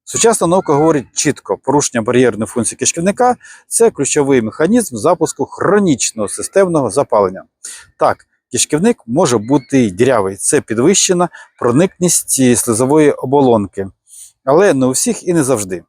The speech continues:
Однак, якщо ця проникність є, через неї в кров потрапляють компоненти бактеріальної стінки, які посилюють запалення і підживлюють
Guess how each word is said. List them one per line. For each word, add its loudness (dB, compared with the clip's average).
Однак, 0
якщо 0
ця 0
проникність -2
є, 2
через -2
неї 2
в -8
кров 2
потрапляють 0
компоненти 0
бактеріальної -2
стінки, 0
які 2
посилюють 2
запалення 2
і -4
підживлюють -2